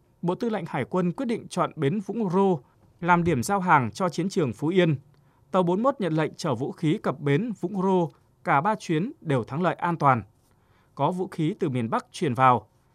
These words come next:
tháng mười hai năm một nghìn chín trăm sáu mươi tư, Bộ Tư lệnh Khu năm đã mở các đợt tác chiến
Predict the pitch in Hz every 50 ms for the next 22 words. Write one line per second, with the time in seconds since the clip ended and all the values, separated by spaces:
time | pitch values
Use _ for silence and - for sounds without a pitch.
0 | _ _ - - 139 147 233 240 208 147 117 151 180 175 175 170 156 - _ -
1 | 190 196 185 160 135 127 110 104 - - 147 180 - 175 156 147 - 147 147 -
2 | 185 170 165 156 139 - _ _ _ _ _ - 180 190 196 - 247 220 214 170
3 | - - - - 196 196 202 196 190 180 143 - - 151 151 214 233 208 147 -
4 | - 233 220 202 185 143 - _ _ _ - 247 - - - - 170 143 151 233